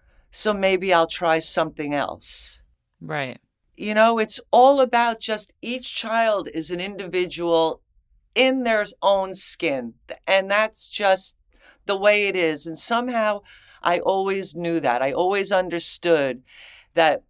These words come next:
Speaker 1: three girls were so different, one, and, you know, in, in their own way, but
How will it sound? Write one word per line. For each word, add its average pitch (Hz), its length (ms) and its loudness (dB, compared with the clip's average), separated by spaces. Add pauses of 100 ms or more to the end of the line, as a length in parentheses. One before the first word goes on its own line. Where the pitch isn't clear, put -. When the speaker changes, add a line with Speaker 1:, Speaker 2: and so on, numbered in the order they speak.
Speaker 1:
three 240 640 -4 (240)
girls 170 800 0 (760)
were 165 360 4
so 254 500 2
different, 196 640 -4
one, 180 240 0
and, 170 320 0
you 175 100 -4
know, 165 300 2
in, 165 260 -2
in 175 220 -2
their 165 280 4
own 220 360 4
way, 196 380 2
but 143 260 0